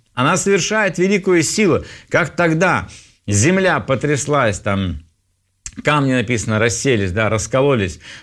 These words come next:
Э, преисподняя была открыта, Иисус вошел туда,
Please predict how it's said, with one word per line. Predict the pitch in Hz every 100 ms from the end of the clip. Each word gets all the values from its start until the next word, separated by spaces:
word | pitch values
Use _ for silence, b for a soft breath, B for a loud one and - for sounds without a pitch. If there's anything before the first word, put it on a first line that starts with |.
| B
Э, | 95 101
преисподняя | 87 147 175 160 - 196 180 147 123
была | 127 135
открыта, | 135 - 160 139 113
Иисус | 110 - 147 107
вошел | 135 - 170 127
туда, | 156 160 131 87